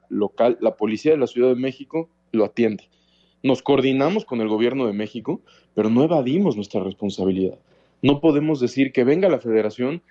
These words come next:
y nos arregle el problema. Nos ayudan muchísimo diario. Con la secretaria Rosa Isela tengo comunicación prácticamente todos los días, con Defensa, con Marina, es un apoyo constante. Pero es muy distinto una coordinación absoluta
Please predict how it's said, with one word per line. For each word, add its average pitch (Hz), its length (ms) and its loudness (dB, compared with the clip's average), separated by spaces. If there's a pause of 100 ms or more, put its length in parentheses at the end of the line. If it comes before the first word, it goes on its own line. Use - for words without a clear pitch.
(280)
y 113 120 -2
nos 107 440 -2
arregle 127 480 2
el 135 80 -2
problema. 117 580 -2
Nos 117 240 -2
ayudan 180 540 2
muchísimo 123 680 -4
diario. 135 520 2
Con 110 120 -18
la 110 60 -18
secretaria 131 500 -2
Rosa 113 220 -6
Isela 135 360 -2
tengo 131 220 -6
comunicación 110 760 -6 (100)
prácticamente 120 580 -4
todos 131 260 2
los 107 200 -4
días, 143 280 -2 (460)
con 107 300 -10
Defensa, 123 460 0
con 101 180 0
Marina, 107 500 2
es 110 120 -4
un 143 100 0
apoyo 127 400 2
constante. 113 600 -6 (400)
Pero 107 200 2
es 147 80 0
muy 156 240 0
distinto 156 480 -4
una 139 180 0
coordinación 113 880 0
absoluta 110 640 -6